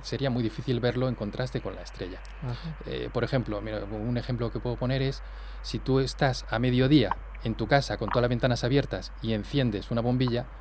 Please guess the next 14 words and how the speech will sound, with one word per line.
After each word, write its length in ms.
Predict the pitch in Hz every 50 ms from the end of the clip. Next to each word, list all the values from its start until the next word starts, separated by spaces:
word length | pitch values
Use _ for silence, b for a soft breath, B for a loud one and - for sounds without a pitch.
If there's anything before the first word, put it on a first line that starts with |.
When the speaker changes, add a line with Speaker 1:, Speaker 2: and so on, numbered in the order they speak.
| B B B - - -
Speaker 1:
es 60 | -
que 220 | - 110 101 - - -
no 100 | 127 131
te 100 | 120 107
das 120 | 107 101
cuenta 260 | - - 123 - 131
de 80 | 113 110
la 80 | 104 101
diferencia 560 | 101 101 - - 107 123 123 - - 107 95
prácticamente. 720 | - - 98 - - 117 - 95 95 98 92 - - - - B B B B B -
Por 80 | 113
la 80 | 107 98
noche 220 | 123 131 - 127
sí. 240 | - - 160 123 -